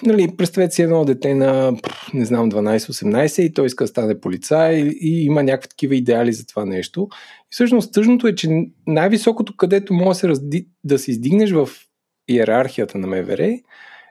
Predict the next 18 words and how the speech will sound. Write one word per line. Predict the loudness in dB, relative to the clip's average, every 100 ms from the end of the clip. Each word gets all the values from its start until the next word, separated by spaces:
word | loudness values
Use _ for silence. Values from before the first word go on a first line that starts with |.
| _
е | -2
изцяло | -2 0 0 0 0
политическа | -2 -2 -8 -6 -4
длъжност | 0 2 2 -2 -2
и | 0 0 0 -6 _ _ -20 _
няма, | 0 2 2 2 2 2 2 -2 -8
в |
смисъл, | -2 0 2 2
няма | 2 2 0
професионално | -4 0 2 2 2
развитие, | 0 0 0
което | 2 0 0
за | 0 0
някаква | 0 0 0
институция | -2 -4 -6 -4 -2 -2
с | -2 -6 -2
колко | -2 0 -2
има, | 0 2 0